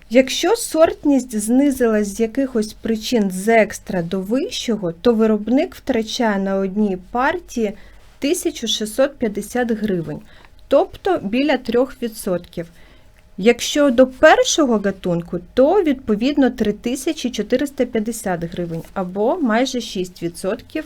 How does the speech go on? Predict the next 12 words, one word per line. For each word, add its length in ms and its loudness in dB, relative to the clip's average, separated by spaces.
втрачає 760 -4
від 360 -6
вартості. 640 -2
Помаранчевим 840 4
кольором 560 4
виділено 600 2
приклад 520 0
розрахунку 760 0
партії 580 2
молока 580 -2
за 160 -2
гатунками, 840 -2